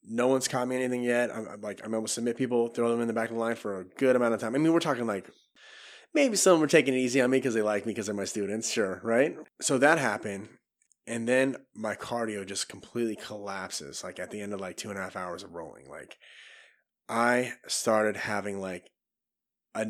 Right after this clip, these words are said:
like, w-, the closest thing to a nervous breakdown that I've ever had in my life. Like, I still have it on film. It was crazy. I started, like, I started getting tapped out,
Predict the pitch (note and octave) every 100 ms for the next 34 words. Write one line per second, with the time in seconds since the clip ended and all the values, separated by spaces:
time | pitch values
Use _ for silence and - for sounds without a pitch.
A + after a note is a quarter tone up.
0 | G#2 A2 A2 A#2 A2+ A2+ A2+ - F3 F#3
1 | G3 - C3+ B2 B2 - - B2+ A2+ A2+
2 | A#2+ B2+ A2+ - A#2 A2 F#2+ F#2 F#2 F#2
3 | G2+ F#2+ G#2 F#2 F2+ F#2 F2 E2 - G#2
4 | F#2+ A#2 B2+ G3+ D#3+ D3+ C3 G#2 F2+ A#2+
5 | G#2+ G2+ B2+ B2+ B2 - - B2+ A#2+ A#2
6 | A#2 G2+ G2 - A2+ F#2 G#2+ G2+ G#2 -
7 | A#2+ A2 G#2+ G2+ - A#2 A#2+ A#2 B2 -